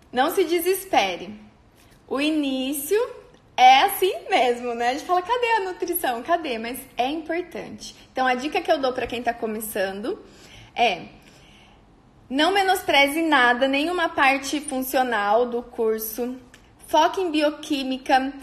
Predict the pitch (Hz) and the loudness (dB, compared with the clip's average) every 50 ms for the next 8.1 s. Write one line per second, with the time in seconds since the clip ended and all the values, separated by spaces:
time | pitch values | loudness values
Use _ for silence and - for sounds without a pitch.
0 | - - 220 233 240 269 277 277 302 302 302 311 302 - 302 277 294 285 277 285 | -8 -2 -2 0 2 2 2 2 0 -2 -2 -4 -4 -2 -2 -2 -2 -4 -6 -6
1 | 269 262 262 302 320 302 269 269 277 302 311 262 - - 269 247 240 240 226 233 | -4 -4 -2 0 2 2 2 2 0 -8 -10 -10 -10 -10 -6 0 2 4 4 4
2 | 247 247 - 247 254 269 262 262 247 247 254 254 247 226 226 214 208 233 240 240 | 2 0 -2 -4 -2 0 4 4 4 4 4 0 0 2 2 4 4 2 0 0
3 | - 247 240 247 254 240 247 269 247 254 254 254 - 247 233 233 - 262 240 226 | -2 -4 -2 2 0 2 2 0 -4 -4 -4 0 2 2 2 2 2 0 0 0
4 | 233 - 254 247 233 233 208 202 220 - - 254 - - - - 254 254 247 247 | 0 0 -2 0 2 0 0 0 -2 -6 -8 -14 -14 -14 -10 -6 -6 -4 0 0
5 | 254 269 311 311 262 226 226 247 262 - - - - - - - - - 220 226 | 0 2 2 0 0 0 0 -2 -4 -8 -16 -20 -20 -20 -20 -20 -12 -6 -4 0
6 | 220 240 233 233 226 240 247 - 311 254 254 262 254 254 254 269 277 330 370 392 | 2 4 4 6 6 4 4 4 4 4 4 4 0 -2 -2 0 0 0 -2 -2
7 | 403 392 359 311 294 285 294 - 277 262 262 254 - 247 240 240 254 262 - - | -2 -2 -4 -4 -4 -6 -4 -4 -4 -4 -4 -4 -2 -2 -2 -2 -4 -6 -10 -12
8 | - - | -14 -16